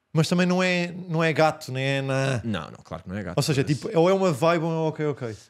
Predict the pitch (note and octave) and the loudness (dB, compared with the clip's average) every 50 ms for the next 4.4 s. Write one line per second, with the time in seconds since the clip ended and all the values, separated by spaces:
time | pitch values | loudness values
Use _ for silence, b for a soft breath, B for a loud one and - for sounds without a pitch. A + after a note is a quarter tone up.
0 | _ - C#3+ C#3+ - - C#3+ A#2 - D3+ D#3 D#3+ E3+ F3+ F3 F3+ - - F3 F3 | _ -4 -4 -2 0 0 0 2 2 2 2 2 2 2 0 -2 -4 -6 -4 -4
1 | F3 E3+ E3 E3 E3 D#3+ D#3+ C#3+ C3 A2 G2 F#2+ F#2 - - - A#2+ G#2 B2+ B2 | -4 -2 -2 -2 0 0 0 0 0 0 0 -2 -6 -10 -8 -4 -2 0 0 0
2 | B2 B2 B2+ B2 - C#3 C3+ C#3 C3+ - C#3 C3+ A#2+ C3+ C#3 D#3+ - E3+ E3+ F3 | 0 0 -2 -2 -2 0 0 0 0 0 0 0 2 2 0 0 0 0 0 2
3 | E3+ G#3 G3 - - F#3+ F3 - F#3 F#3 G3 F#3 D#3 F#3 F3+ D#3 - - F3+ D3+ | 2 0 0 0 -2 -2 -2 -2 -2 0 0 0 0 -2 -2 -2 -2 -2 -2 -2
4 | - - - D#3+ D#3 D#3 D3+ F3+ | -2 -2 0 0 0 0 -2 -6